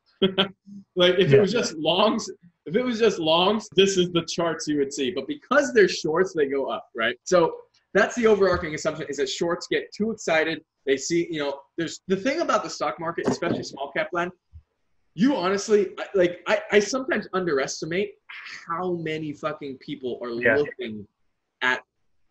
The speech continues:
Speaker 1: these stocks with me. Like, it's in the millions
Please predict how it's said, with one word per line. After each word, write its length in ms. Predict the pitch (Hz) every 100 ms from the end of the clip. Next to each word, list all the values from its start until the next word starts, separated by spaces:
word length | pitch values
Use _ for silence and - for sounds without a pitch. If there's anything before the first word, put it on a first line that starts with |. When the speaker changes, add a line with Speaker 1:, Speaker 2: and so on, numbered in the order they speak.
| _ 139 117
Speaker 1:
these 300 | 139 131 -
stocks 520 | - 131 113 104 - -
with 180 | 113 -
me. 160 | - -
Like, 240 | 131 123 156
it's 180 | -
in 140 | 190 175
the 80 | 139
millions 800 | 131 127 117 107 _ - -